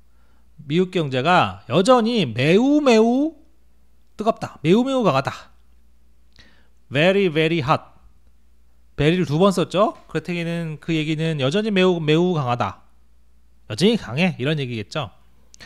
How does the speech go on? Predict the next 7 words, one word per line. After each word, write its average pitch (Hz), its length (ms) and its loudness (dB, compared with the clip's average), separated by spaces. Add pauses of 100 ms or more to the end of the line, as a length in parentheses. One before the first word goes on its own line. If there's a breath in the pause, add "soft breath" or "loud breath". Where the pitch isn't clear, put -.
(400 loud breath)
미국 254 260 6
경제가 269 340 0
이렇게 196 180 -4
강하다는 165 460 -2
얘기는 156 200 -4
결국 160 220 2
인플레이션이 208 1160 2